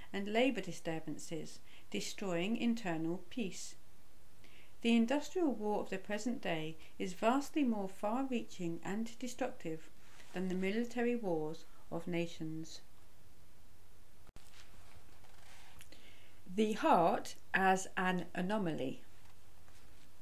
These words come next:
No lesson, though its truth may be superficially assented to,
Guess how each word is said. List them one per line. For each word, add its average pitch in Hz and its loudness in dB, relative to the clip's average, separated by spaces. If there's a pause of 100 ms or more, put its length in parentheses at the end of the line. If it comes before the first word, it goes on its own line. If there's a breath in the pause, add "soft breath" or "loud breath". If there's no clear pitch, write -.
(1600 soft breath)
No 285 10
lesson, 196 8 (580)
though 233 12
its 277 6
truth 233 6
may 208 4
be 196 2
superficially 240 2
assented 247 4 (120)
to, 165 0